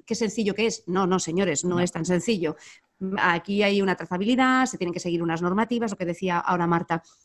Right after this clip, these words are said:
Speaker 1: Pero no solamente estás en la creación de un producto,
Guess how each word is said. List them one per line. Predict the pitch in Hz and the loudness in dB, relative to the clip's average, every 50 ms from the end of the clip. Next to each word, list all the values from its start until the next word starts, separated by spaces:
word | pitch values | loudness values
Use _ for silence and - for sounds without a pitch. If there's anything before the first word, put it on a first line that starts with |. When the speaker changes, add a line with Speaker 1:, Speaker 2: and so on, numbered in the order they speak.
| _ _ | _ _
Speaker 1:
Pero | _ 202 202 202 202 196 196 - - _ _ | _ 2 4 4 4 2 0 -4 -18 _ _
no | 220 220 240 | 0 0 0
solamente | - - 349 370 339 254 220 - 202 | 0 0 0 2 2 2 0 0 -4
estás | 190 - 208 185 - | -2 -2 -4 -2 -2
en | - 185 | 0 0
la | 190 180 | 0 0
creación | - 190 185 180 - 190 180 185 | 0 0 -2 -2 -2 -2 0 0
de | 175 | 0
un | 170 | 0
producto, | 170 170 180 226 269 233 - - - | 0 0 2 2 2 2 2 0 0